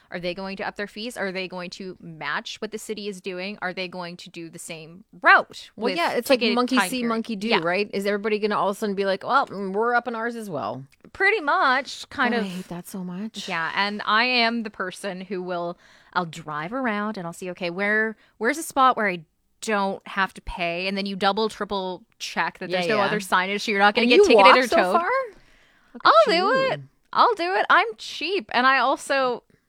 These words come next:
Speaker 1: you know me, I don't have delivery apps on my phone. Do you
Speaker 2: Yeah.
Speaker 1: think I have parking apps on my phone?
Speaker 2: Kendra's ordered Skip the Dishes, what, once? And that was for pickup.
Speaker 1: Yeah.
Speaker 2: Yeah, so
Speaker 1: We
Speaker 2: I
Speaker 1: ordered
Speaker 2: guess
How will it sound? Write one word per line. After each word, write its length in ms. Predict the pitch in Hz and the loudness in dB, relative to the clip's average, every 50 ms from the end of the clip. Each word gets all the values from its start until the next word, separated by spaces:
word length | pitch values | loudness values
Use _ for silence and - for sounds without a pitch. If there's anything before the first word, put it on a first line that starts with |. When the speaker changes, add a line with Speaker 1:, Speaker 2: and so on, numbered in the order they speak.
| _ _ _ _ _ _ - | _ _ _ _ _ _ -12
Speaker 1:
you 240 | 247 233 302 359 381 | -10 -8 -8 -4 -2
know 140 | 381 349 | -2 -2
me, 360 | 294 262 254 240 240 262 277 - - | -2 -2 -2 0 2 2 0 2 2
I 160 | 220 240 269 | 2 4 4
don't 220 | 302 311 302 - | 4 2 2 2
have 260 | 277 285 269 277 247 220 | 0 0 0 0 -2 -4
delivery 600 | 254 247 254 240 240 233 233 240 247 233 220 196 | -4 -4 -2 -2 -2 -2 -2 0 0 0 0 0
apps 400 | - - 170 - - - - 220 | 0 0 0 0 -2 -4 -4 -4
on 100 | 208 190 | -2 -2
my 200 | 175 170 - 202 | -4 -6 -10 -10
phone. 380 | - - 175 - - 170 190 - - | -8 -8 -8 -8 -8 -8 -10 -10 -12
Do 80 | 226 220 | -6 -2
you 100 | - - | 0 2
Speaker 2:
Yeah. 100 | 196 - | 4 4
Speaker 1:
think 120 | 440 415 | 4 6
I 100 | 339 349 | 6 6
have 340 | 370 339 311 330 370 381 - | 8 8 8 8 6 4 0
parking 460 | - - 247 277 285 - 359 339 349 | 2 6 6 6 6 4 0 2 4
apps 340 | 311 311 349 359 - - - | 6 8 8 6 6 4 4
on 160 | 302 330 320 | 4 6 6
my 100 | 269 339 | 6 4
phone? 260 | 311 - - - 247 | 2 0 -6 -8 -6
Speaker 2:
Kendra's 320 | 269 262 247 247 254 247 226 | -4 -2 0 2 2 2 2
ordered 320 | - - 214 208 214 208 | 2 0 0 0 0 -2
Skip 220 | - - - 202 - | -2 -4 -4 -4 -4
the 100 | 202 185 | -4 -6
Dishes, 400 | 180 180 180 - - 175 170 160 | -6 -6 -6 -6 -8 -8 -8 -6
what, 220 | 143 135 - - | -6 -6 -6 -8
once? 380 | 143 156 196 294 427 427 - - - - - - - | -10 -12 -12 -12 -12 -12 -14 -16 -20 -20 -20 -18 -14
And 140 | - 196 208 | -10 -4 -2
that 120 | 202 190 | 0 0
was 120 | 202 208 - | 0 -2 -4
for 100 | - 196 | -6 -6
pickup. 440 | - - 180 - - 123 - - _ _ _ _ _ - - 415 | -2 -2 -2 -2 -4 -8 -12 -12 _ _ _ _ _ -10 -6 -4
Speaker 1:
Yeah. 160 | - - - 571 587 494 466 | -2 -2 -2 0 0 0 0
Speaker 2:
Yeah, 140 | - - - - - | -2 -4 -8 -10 -12
so 180 | - - 339 | -8 -4 -2
Speaker 1:
We 60 | 311 285 | 0 2
Speaker 2:
I 100 | - - | 2 2
Speaker 1:
ordered 300 | 269 302 285 294 294 | 2 2 2 2 2
Speaker 2:
guess 20 | 285 | 2